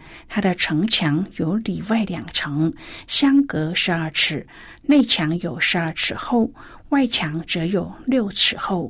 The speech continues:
和三十尺高。里面住的尽是大能的勇士，兵士站在城墙上守卫。能极目远眺。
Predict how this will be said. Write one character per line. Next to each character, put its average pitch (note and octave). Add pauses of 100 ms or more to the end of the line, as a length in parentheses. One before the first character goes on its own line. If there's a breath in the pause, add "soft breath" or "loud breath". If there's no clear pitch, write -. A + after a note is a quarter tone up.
和 E3
三 G#3+
十 F#3
尺 -
高。 D#3+ (460 loud breath)
里 G#3+
面 C#4
住 C#4+
的 F#3+
尽 A#3+
是 G#3
大 A3+
能 E3
的 F#3
勇 G#3+
士， - (440 loud breath)
兵 D4
士 A#3+
站 A3
在 F#3+
城 F#3+
墙 F3+
上 F3
守 E3
卫。 F3 (680 loud breath)
能 F#3+
极 F#3+
目 A3
远 D#3
眺。 D#3+